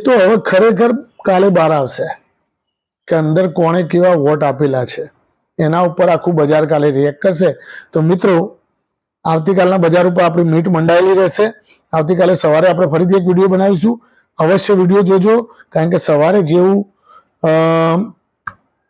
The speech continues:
લગભગ આઠ વાગ્યાથી એના રિઝલ્ટના આંકડા આવવા માંડશે, એના ઉપરથી આપણને અંદાજ આવવા માંડશે. ધીમે ધીમે, ધીમે બાર વાગે સ્થિતિ થોડી ક્લિયર થશે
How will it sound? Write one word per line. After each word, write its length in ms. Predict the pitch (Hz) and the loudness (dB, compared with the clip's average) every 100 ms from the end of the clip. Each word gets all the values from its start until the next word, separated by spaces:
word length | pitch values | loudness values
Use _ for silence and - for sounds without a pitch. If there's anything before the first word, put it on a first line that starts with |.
| - | -2
લગભગ 280 | 170 170 185 | -2 0 0
આઠ 180 | 180 180 | 0 2
વાગ્યાથી 380 | 185 185 175 190 | 2 2 2 0
એના 220 | 175 185 | 0 0
રિઝલ્ટના 760 | 156 143 170 202 175 180 208 - _ _ _ _ - | 0 0 -2 -2 -4 -4 -6 -10 _ _ _ _ -8
આંકડા 260 | 156 165 165 | -4 0 0
આવવા 200 | 156 170 | 0 0
માંડશે, 440 | 214 190 - 139 - - - | -2 -2 -2 -4 -6 -20 -6
એના 160 | 160 156 | -2 -2
ઉપરથી 280 | 151 151 156 | -2 0 0
આપણને 260 | 147 151 | -2 -2
અંદાજ 240 | 147 143 147 | -2 0 0
આવવા 180 | 143 | 0
માંડશે. 380 | 147 156 135 147 - - - - | -2 -4 -2 -2 -4 -14 -16 -4
ધીમે 240 | 147 170 160 | -2 0 0
ધીમે, 220 | 165 160 | 0 0
ધીમે 180 | 170 170 | -2 0
બાર 240 | 143 156 | 0 2
વાગે 220 | 151 147 | 0 0
સ્થિતિ 340 | 151 - 135 160 | -4 -4 -4 -2
થોડી 200 | 151 151 | -2 -2
ક્લિયર 300 | 160 175 196 | 0 0 0
થશે 320 | 196 156 | -2 0